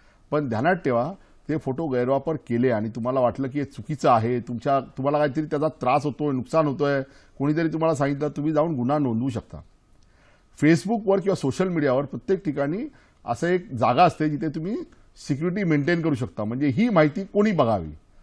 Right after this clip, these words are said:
तर बहुतेक महिला भारतामध्ये ज्या Facebook, WhatsApp चांगल्या वापरतात, ते काय करतात, आपला प्रोफाईल फोटो किंवा आपले फोटो किंवा आपल्या वॉलवर फक्त आपल्या फ्रेंड्सनाच पाहायला मिळावेत असं करतात.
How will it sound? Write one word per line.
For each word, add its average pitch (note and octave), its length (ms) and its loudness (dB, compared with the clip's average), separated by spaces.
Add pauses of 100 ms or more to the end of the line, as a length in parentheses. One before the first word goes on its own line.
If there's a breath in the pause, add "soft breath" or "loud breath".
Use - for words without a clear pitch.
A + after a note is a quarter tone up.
(440)
तर D3+ 60 2
बहुतेक C#3+ 600 2
महिला C3+ 380 4
भारतामध्ये A2+ 640 -2
ज्या D#3+ 260 4
Facebook, C#3 500 0
WhatsApp C3+ 400 -4
चांगल्या B2+ 240 2
वापरतात, A#2+ 420 0 (440 soft breath)
ते F3+ 80 2
काय A#3+ 180 6
करतात, E3+ 340 0
आपला D#3+ 260 0
प्रोफाईल D3+ 440 2
फोटो B2+ 460 0
किंवा C3+ 220 2
आपले C#3+ 200 -2
फोटो C3 340 -2
किंवा C3+ 180 0
आपल्या C#3 200 2
वॉलवर C3 440 2 (460 soft breath)
फक्त - 400 0
आपल्या G#3+ 320 8
फ्रेंड्सनाच G3 880 4
पाहायला F3 380 6
मिळावेत D#3+ 300 2
असं D3 160 -2
करतात. E2+ 280 -12